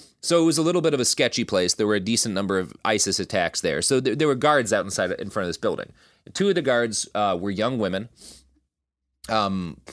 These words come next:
with, you know, A K forty-sevens and uniforms and stuff. And then one of the guards was an older man in his sixties.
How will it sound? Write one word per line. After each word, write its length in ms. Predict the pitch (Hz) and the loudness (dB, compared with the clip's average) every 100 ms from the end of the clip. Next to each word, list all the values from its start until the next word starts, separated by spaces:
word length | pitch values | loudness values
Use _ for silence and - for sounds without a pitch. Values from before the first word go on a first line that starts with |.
| - | -6
with, 240 | 104 - | -6 -6
you 100 | 90 | -8
know, 140 | 95 - | -8 -6
A 120 | 85 | -6
K 160 | 95 101 | -2 -4
forty-sevens 760 | 107 107 104 92 90 110 110 | -2 -2 -2 -2 -2 -4 -6
and 200 | 98 98 | -6 -4
uniforms 460 | 101 101 95 87 80 | -2 -4 -4 -6 -6
and 80 | 78 | -4
stuff. 180 | 95 | -4
And 80 | 107 | -4
then 80 | 101 | -4
one 100 | 135 | -4
of 40 | |
the 60 | 143 | -2
guards 300 | 117 117 104 | 0 0 -2
was 120 | 95 | -6
an 80 | 98 | -4
older 280 | - 117 117 | -2 -2 -2
man 260 | 101 101 95 | -2 -2 -2
in 60 | |
his 140 | 80 80 | -2 0
sixties. 580 | - - - 55 - | 0 0 -4 -2 -4